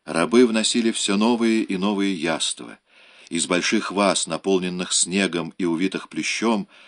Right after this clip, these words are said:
вынимали менее крупные кратеры с винами всевозможных сортов. Все много пили. С потолка на столы и на гостей то и дело сыпались розы.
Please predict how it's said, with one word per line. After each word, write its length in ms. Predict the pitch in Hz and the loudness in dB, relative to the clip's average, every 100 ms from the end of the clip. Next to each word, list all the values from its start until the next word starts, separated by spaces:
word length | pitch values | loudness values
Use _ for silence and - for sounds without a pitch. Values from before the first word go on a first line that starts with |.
| _ | _
вынимали 640 | 76 85 90 101 101 95 - _ _ _ | -4 -2 0 2 4 2 -2 _ _ _
менее 460 | 80 104 101 101 - | 2 2 4 2 0
крупные 680 | - 95 104 - 92 92 | -2 0 -2 -4 -2 -2
кратеры 640 | - 92 98 98 - 87 78 | -2 -2 2 2 0 -4 -2
с 160 | - | -4
винами 400 | 78 92 95 90 | -2 -2 -2 -4
всевозможных 760 | 85 - 80 78 85 85 78 71 | -6 -4 -4 -4 -6 -8 -8 -6
сортов. 680 | - 78 - - - - _ _ _ _ _ _ _ _ - | -4 -6 -8 -12 -12 -18 _ _ _ _ _ _ _ _ -4
Все 340 | - 113 123 | 0 2 2
много 380 | 117 117 113 110 | 4 2 2 -2
пили. 460 | - 101 73 67 - _ _ _ _ _ | 0 -2 -2 -6 -12 _ _ _ _ _
С 120 | - | -8
потолка 540 | - 98 104 - 120 113 | -4 0 0 2 0 2
на 80 | |
столы 380 | 104 - 95 104 | 0 0 0 2
и 80 | 95 | 0
на 100 | 85 | 0
гостей 500 | 80 - - 117 117 | -2 -4 2 2 4
то 140 | - | 2
и 120 | 87 73 | 2 2
дело 440 | 98 107 107 104 - | 2 2 0 -4 -8
сыпались 600 | - 95 95 87 82 - | -4 -4 -2 -4 -4 -4
розы. 460 | 78 71 64 - | -4 -4 -6 -12